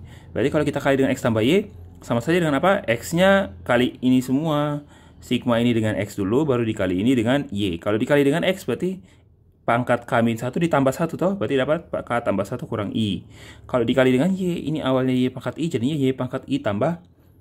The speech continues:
satu. Nah, kemudian dari, oke, di sini kita akan coba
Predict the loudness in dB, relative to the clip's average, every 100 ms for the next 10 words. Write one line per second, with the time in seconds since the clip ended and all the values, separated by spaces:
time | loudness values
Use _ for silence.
0 | _ _ -2 -2 -2 -8 -10 -16 -20 _
1 | _ -6 0 2 0 -4 -4 0 2 2
2 | -2 -8 0 2 2 0 -2 -6 -12 _
3 | _ _ _ -10 -4 -4 -4 -10 -10 -8
4 | -4 -2 -2 -2 -2 -2 -4 -4 -6 -6
5 | -4 -4 -6